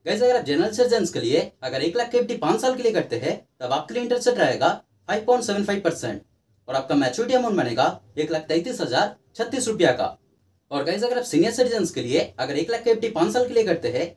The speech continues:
तब आपके लिए इंटरेस्ट रेट रहेगा सिक्स पॉइंट टू फ़ाइव परसेंट और आपका maturity amount बनेगा एक लाख छत्तीस हजार तीन सौ चौरानवे रुपया का। और guys, अगर आप general सिटीजन्स के लिए अगर एक लाख के FD maximum time यानी दस साल के लिए करते हैं,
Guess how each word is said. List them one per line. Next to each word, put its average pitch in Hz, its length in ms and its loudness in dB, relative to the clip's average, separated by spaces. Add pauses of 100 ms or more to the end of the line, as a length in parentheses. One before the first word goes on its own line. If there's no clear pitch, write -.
(120)
तब 123 120 -4
आपके 160 220 -4
लिए 247 100 -2
इंटरेस्ट 247 260 2
रेट 247 100 2
रहेगा - 320 2 (340)
सिक्स - 220 -8
पॉइंट 247 200 2
टू 220 80 -2
फ़ाइव 208 180 0
परसेंट 127 480 -4 (280)
और 127 80 -2
आपका 139 200 -2
maturity 147 360 2
amount 233 220 4
बनेगा 131 440 2 (220)
एक 147 120 -4
लाख 170 140 -2
छत्तीस 165 380 0
हजार - 340 0 (260)
तीन 240 120 -4
सौ 254 100 -4
चौरानवे 208 360 2
रुपया 156 280 2
का। - 100 -2 (640)
और 160 120 2
guys, 233 200 0
अगर 269 100 0
आप 254 120 -2
general 180 260 2
सिटीजन्स 220 400 2
के - 80 -8
लिए 127 340 2 (160)
अगर 135 180 -4
एक 170 140 -2
लाख 226 120 0
के 233 80 2
FD 226 180 0
maximum 175 480 0
time 139 260 0 (240)
यानी 139 180 0
दस 147 200 -4
साल 233 140 2
के - 60 -6
लिए 240 120 6
करते 196 240 0
हैं, 147 260 -2